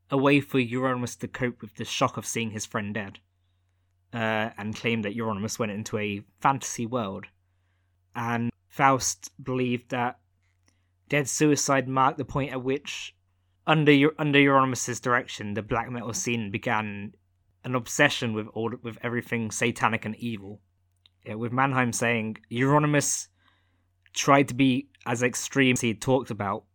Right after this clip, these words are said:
Quite rightly, I think, with the way he handled the suicide. For a rift formed b-, between, uh, Euronymous and a f-, fair few of his friends. So yeah, that was pretty dark. Um,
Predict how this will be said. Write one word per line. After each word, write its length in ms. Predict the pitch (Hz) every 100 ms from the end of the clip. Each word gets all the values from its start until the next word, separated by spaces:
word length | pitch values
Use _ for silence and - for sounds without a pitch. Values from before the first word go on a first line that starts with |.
| _ _ _ _
Quite 260 | - 214
rightly, 500 | 185 185 131 123 131 - _
I 160 | - 123
think, 300 | - 123 - _ -
with 180 | 160 -
the 60 |
way 200 | 156 147
he 120 | 139
handled 360 | 135 139 135 123
the 80 | 113
suicide. 640 | - 143 - 120 98 98 _ _ _ _
For 200 | - 135
a 100 | 147
rift 300 | 143 175 - -
formed 300 | - 131 123
b-, 240 | 113 120 127
between, 420 | 127 - 120 117
uh, 220 | 117 110 113
Euronymous 560 | 107 127 123 117 107 113
and 180 | 107 107
a 40 |
f-, 200 | 104 - _
fair 200 | - 143
few 200 | - 131
of 100 | 123
his 140 | 113 -
friends. 460 | 117 95 95 - _ _ _ _ _ _ -
So 60 |
yeah, 180 | 131 156
that 140 | 127 135
was 100 | -
pretty 240 | - 131
dark. 400 | 131 113 98 - _ _ _ _
Um, 640 | - 113 117 117 113 110